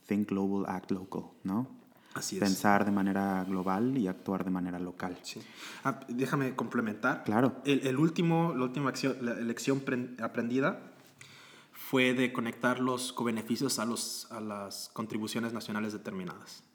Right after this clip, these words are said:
Speaker 1: Ujú.
Speaker 2: Eh,
Speaker 1: Los famosos N D Cs.
Speaker 2: los famo-, los, los famosos N D Cs, así es. Porque los N D Cs también son, son muy generales. Si nosotros logramos, eh, incorporar cobeneficios a los N D Cs, y que ya, ya se hizo con Vietnam.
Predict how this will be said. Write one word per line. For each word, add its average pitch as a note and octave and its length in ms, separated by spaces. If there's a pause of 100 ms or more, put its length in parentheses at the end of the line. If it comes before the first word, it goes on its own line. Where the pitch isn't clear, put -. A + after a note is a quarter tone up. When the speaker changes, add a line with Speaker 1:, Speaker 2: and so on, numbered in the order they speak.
Speaker 1:
Ujú. G#2+ 280 (420)
Speaker 2:
Eh, A2 100
Speaker 1:
Los G#2+ 140
famosos A2+ 360
N G#2+ 120
D G2+ 80
Cs. - 320
Speaker 2:
los - 160
famo-, A#2+ 220
los, A2+ 260
los A#2+ 140
famosos A#2+ 360
N A2+ 140
D A2+ 60
Cs, A2+ 280
así A#2+ 240
es. - 280 (480)
Porque C#3+ 420
los C#3 220
N D#3+ 100
D F3+ 60
Cs E3+ 320
también C#3 400
son, C#3+ 220
son C3+ 140
muy C3+ 100
generales. F#2+ 580 (160)
Si - 120
nosotros C3 380
logramos, B2 800
eh, G#2 480
incorporar A2+ 580
cobeneficios A2+ 560
a A2 40
los G2+ 140
N A2 80
D A2 60
Cs, - 260 (320)
y A#2+ 60
que G#2 160
ya, B2 320
ya A2+ 140
se - 120
hizo B2 320
con G2+ 160
Vietnam. G#2+ 340